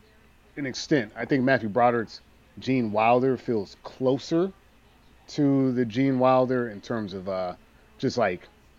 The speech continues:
the speaking pattern, I would say, more so. Um, I think both of them really nail it. Broderick felt a little bit closer to Wilder to me,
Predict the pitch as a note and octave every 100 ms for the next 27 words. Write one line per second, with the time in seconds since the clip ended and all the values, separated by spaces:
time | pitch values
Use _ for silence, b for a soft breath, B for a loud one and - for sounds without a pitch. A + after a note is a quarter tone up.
0 | _ _ _ C#3+ D3+ - G3 C3 A2 A2+
1 | E2+ E2 G#2 F#2+ - F#2 E2 F2+ F#2+ F#2
2 | - F2 E2 - G2 F#2+ F#2+ - _ _
3 | - - E3+ G3+ B2+ D#3+ D3+ B2 A#2+ A2+
4 | B2+ G#2 G#2+ B2 C3+ A2 G#2+ C3 C#3+ D3
5 | C#3 - C3 G2+ G#2+ C3 A#2 - B2+ A#2
6 | A2+ G2+ G2+ A2 A#2 A#2 A#2 - A2+ A#2+